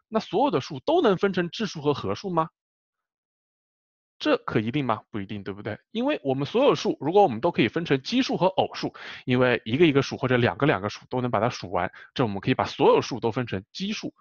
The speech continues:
和偶数。但是质数和合数就不一样了，因为有一些特殊的数，我们已经写在这边一个了，一，一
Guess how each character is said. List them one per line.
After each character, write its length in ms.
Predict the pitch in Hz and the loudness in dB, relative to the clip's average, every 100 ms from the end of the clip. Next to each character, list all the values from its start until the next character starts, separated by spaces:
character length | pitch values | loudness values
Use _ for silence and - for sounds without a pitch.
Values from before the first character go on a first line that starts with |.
| _ | _
和 80 | - | -6
偶 200 | - - | -4 -6
数。 220 | - 123 - - - _ | -8 -10 -10 -20 -20 _
但 180 | 165 147 | 0 2
是 240 | 160 - _ - | -2 -4 _ -4
质 220 | 339 226 | 2 4
数 180 | - 156 | 2 0
和 120 | 165 | 0
合 260 | 139 95 | 0 -2
数 240 | 117 123 - _ | -2 -6 -12 _
就 120 | 117 | -6
不 120 | 123 | -6
一 120 | 101 | -2
样 180 | 98 95 | 0 0
了， 100 | - - - - - - | -2 -10 -20 -20 -16 -6
因 120 | 302 | 0
为 80 | 320 | 0
有 120 | - | 2
一 40 | |
些 120 | 214 | 0
特 240 | 208 339 - | 2 4 4
殊 160 | - | 2
的 100 | 147 | -4
数， 140 | - - - | -4 -10 -12
我 120 | 104 | -6
们 140 | 139 | -6
已 20 | |
经 140 | 160 214 | -6 -8
写 220 | - 87 | -4 -2
在 100 | 101 | -2
这 100 | 143 | -2
边 160 | 151 - | -6 -8
一 60 | |
个 140 | - - | -8 -10
了， 100 | - | -8
一， 140 | 202 294 539 _ _ _ _ _ _ _ _ _ _ _ _ - - _ 220 | -10 -10 -12 _ _ _ _ _ _ _ _ _ _ _ _ -14 -14 _ -10
一 280 | 269 381 | -8 -8